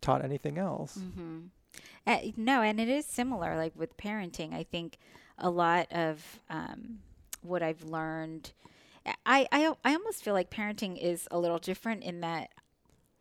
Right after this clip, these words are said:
Speaker 2: nobody should ever be told how to parent. Like, <laughs>
Speaker 1: Oh, I
Speaker 2: I
Speaker 1: disagree
Speaker 2: feel
Speaker 1: with
Speaker 2: like
Speaker 1: that. <laughs>
Speaker 2: whatever works for you is going to work for you. Yet
Speaker 1: But th-, like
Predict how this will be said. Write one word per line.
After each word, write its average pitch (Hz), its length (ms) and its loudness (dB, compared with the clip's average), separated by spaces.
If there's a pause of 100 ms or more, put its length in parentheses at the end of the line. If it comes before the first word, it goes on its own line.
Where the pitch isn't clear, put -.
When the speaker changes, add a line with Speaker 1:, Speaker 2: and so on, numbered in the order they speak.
(1040)
Speaker 2:
nobody 220 340 2
should - 180 -2
ever 156 160 0
be 151 140 -6
told 143 380 -4
how 147 140 -6
to - 100 -8
parent. 147 560 -8
Like, 151 180 -2 (160)
<laughs> - 20 0 (720)
Speaker 1:
Oh, 143 60 2
I 127 80 8
Speaker 2:
I - 20 10
Speaker 1:
disagree 180 380 8
Speaker 2:
feel 208 160 12
Speaker 1:
with 139 80 12
Speaker 2:
like - 20 12
Speaker 1:
that. 127 200 12
<laughs> - 20 12
Speaker 2:
whatever - 320 12
works - 300 8
for 196 120 4
you 175 320 8
is 170 120 4
going 165 220 2
to 165 80 0
work 165 240 2
for 185 100 0
you. 165 280 2 (460)
Yet 180 540 8 (840)
Speaker 1:
But 180 120 8
th-, 220 120 4
like 202 160 12